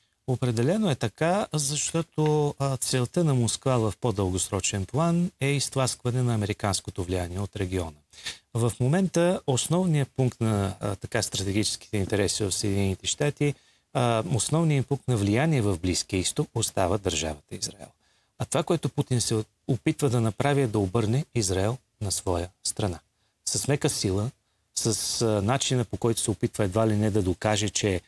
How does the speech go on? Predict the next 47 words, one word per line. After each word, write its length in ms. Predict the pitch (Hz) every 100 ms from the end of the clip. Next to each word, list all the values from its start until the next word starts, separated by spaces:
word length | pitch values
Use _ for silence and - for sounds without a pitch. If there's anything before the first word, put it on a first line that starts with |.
| _ _
на 120 | 240 220
Америка 400 | 165 170 151 151
повече 420 | 139 135 127 113
не 100 | 98
може 220 | 107 117
да 80 | 110
се 140 | -
разчита, 580 | 107 - 110 - 107 104 - _ _
а 80 | 123
че 140 | - 120
тя 160 | 135
е 40 | 113
слаб 340 | - 107 -
съюзник, 640 | - 113 113 98 110 110 104
че 160 | 120
Израел 340 | 110 104 131 117
вече 260 | 120 -
не 100 | 110
може 240 | 95 110 104
да 100 | 107
разчита 400 | 101 - - 104
на 120 | 101
Вашингтон. 580 | 101 - 98 - 107 104 _ _ -
Аз 160 | 131
даже 240 | 104 123 120
съжалявам, 560 | 104 98 113 113 120
че 120 | 104 -
такива 240 | - 113
неща 280 | 101 - 110
ги 100 | 101
слушах 400 | - 110 110 -
и 40 |
от 140 | 110 113
много 160 | 113
колеги 360 | - 107 101 98
анализатори, 600 | 95 95 92 120 - 101
които 320 | - 117 -
иначе 280 | 110 95 107
се 120 | -
заявяват 480 | 92 98 95 113 101
като 220 | - - 107
евроатлантически, 840 | 87 90 - 98 - - - -
че 160 | - 101
Америка 420 | 98 101 95 92
е 60 | 92
ненадежден 600 | 95 87 87 85 - 82
съюзник. 400 | - 135 151